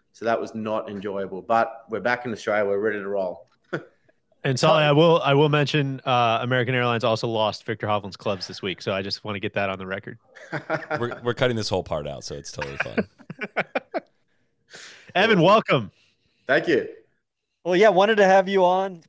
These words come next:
Speaker 4: preview some of the Aussie Sandbelt summer, as well as, uh, kind of, you had a really, really insightful piece, uh, I, I guess a couple weeks ago now, on kind of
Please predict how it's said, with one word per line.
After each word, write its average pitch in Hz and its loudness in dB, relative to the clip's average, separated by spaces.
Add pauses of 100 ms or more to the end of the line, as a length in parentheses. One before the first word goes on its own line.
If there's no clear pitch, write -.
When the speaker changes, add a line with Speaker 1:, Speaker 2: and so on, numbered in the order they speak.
Speaker 4:
preview 202 -6
some 202 -6
of 180 -4
the 170 4
Aussie 165 0 (120)
Sandbelt 165 0
summer, 190 -4 (380)
as 139 -8
well 156 4
as, 143 -4
uh, 139 2
kind 165 -8
of, 143 -8 (180)
you 143 -12
had 156 0
a 151 0
really, 151 -4
really 160 -6
insightful 147 -6
piece, 143 -12
uh, 123 -2 (280)
I, 160 -18
I - -14
guess 165 -14
a - -20
couple 185 -8
weeks 123 -16
ago 123 -10
now, 120 -12
on 127 -8
kind 131 -10
of 120 -12